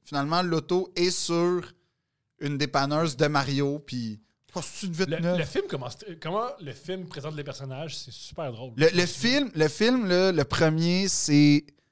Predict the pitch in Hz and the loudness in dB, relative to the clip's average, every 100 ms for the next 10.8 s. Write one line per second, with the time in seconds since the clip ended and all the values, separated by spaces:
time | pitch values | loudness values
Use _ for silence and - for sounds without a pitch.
0 | _ - 175 135 113 - - - - 190 | _ -8 -6 -6 -12 -12 -8 -6 0 2
1 | 180 156 123 - 127 113 _ 135 151 160 | 4 2 2 0 -2 -6 _ 0 2 2
2 | 175 262 185 - 208 220 160 311 143 120 | 4 4 4 4 2 2 -2 -4 -6 -8
3 | 120 - _ _ - 131 160 - _ _ | -12 -16 _ _ 0 4 4 0 _ _
4 | - 139 151 214 240 165 - - 220 254 | -4 2 4 4 6 4 2 0 4 4
5 | 220 151 - 175 170 196 - 143 - 165 | 0 -4 -2 0 0 -2 -4 -6 -2 -2
6 | 214 220 _ - - - 247 247 190 151 | -2 -8 _ -6 -2 0 0 -2 -2 -2
7 | 185 196 151 170 175 - 151 170 190 170 | -2 0 -2 -2 -2 -2 -2 -2 0 0
8 | 147 143 151 151 160 135 139 135 117 - | 0 2 0 2 2 6 4 4 0 -10
9 | _ 185 175 214 262 269 - _ _ - | _ -6 -6 0 0 0 -8 _ _ -6
10 | 190 180 139 139 135 135 123 147 | -6 -6 -10 -8 -8 -8 -12 -12